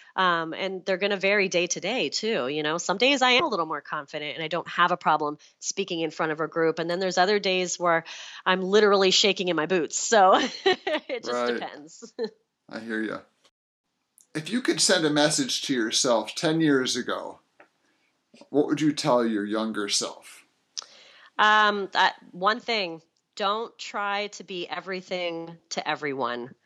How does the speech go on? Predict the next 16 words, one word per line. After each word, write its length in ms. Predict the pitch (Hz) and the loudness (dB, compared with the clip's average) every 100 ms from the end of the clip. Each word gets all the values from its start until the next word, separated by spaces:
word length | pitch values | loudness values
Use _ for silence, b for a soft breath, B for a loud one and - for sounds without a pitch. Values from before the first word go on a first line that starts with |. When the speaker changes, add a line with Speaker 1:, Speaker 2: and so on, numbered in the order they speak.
| _ _ _ _ - | _ _ _ _ -2
Speaker 1:
Not 260 | 185 196 196 | 2 2 2
only 520 | 185 185 175 175 170 - | 2 0 0 -2 -6 -10
is 140 | 175 | -8
it 80 | 175 | -4
impossible, 880 | 156 - 156 160 240 254 269 277 277 | -6 0 0 2 -2 0 0 0 -2
but 140 | - 180 | -2 -2
it's 360 | 175 - - 175 | -2 -4 -8 -4
very 320 | 190 185 175 | -2 0 -2
hard 360 | - 165 156 | 2 2 2
to 80 | - | -2
be 140 | 156 147 | -6 -6
true 260 | - 151 | -4 -4
to 160 | 143 147 | -4 -4
yourself 640 | 131 - 123 98 - - | -4 -4 -2 -2 -4 -10
when 180 | 147 143 | -6 -2
you're 280 | 139 135 | -2 -2